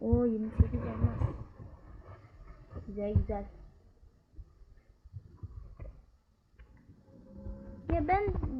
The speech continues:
devi galiba kullanamayacağım. O yüzden ben hepsini şuna ve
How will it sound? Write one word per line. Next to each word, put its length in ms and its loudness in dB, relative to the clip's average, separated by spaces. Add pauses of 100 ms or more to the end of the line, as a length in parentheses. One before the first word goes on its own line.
(120)
devi 420 6
galiba 580 6
kullanamayacağım. 880 2 (1160)
O 80 0
yüzden 460 6
ben 140 2 (1000)
hepsini 380 2
şuna 280 4
ve 180 2